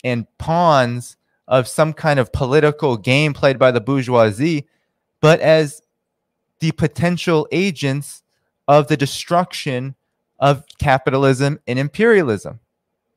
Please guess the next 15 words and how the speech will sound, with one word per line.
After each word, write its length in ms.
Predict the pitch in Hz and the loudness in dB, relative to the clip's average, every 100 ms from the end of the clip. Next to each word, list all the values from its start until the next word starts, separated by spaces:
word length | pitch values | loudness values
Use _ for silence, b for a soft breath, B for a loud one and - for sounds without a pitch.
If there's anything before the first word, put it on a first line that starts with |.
| _ _ _ _ _ _ _ - | _ _ _ _ _ _ _ -6
If 140 | 143 | -2
we 100 | 190 | 0
understand 480 | 202 185 - 185 165 | 2 0 0 0 2
that, 200 | 196 185 | 2 2
we 60 | 156 | 0
have 140 | - | -4
confidence, 840 | - 190 196 - 139 104 - - _ _ - | -2 0 0 -2 -4 -6 -12 -20 _ _ -2
right? 220 | 123 135 | 0 0
We 80 | 135 | -2
have 100 | - | -6
confidence 800 | - 208 196 196 165 160 - _ _ _ _ - | -4 -2 0 -2 -2 -4 -8 _ _ _ _ -2
that 180 | 143 135 | 0 0
we 240 | 170 185 | -2 -2
can 320 | - 175 151 | -4 -6 -6
tailor 600 | - 165 175 170 170 165 | -6 -2 -2 0 0 0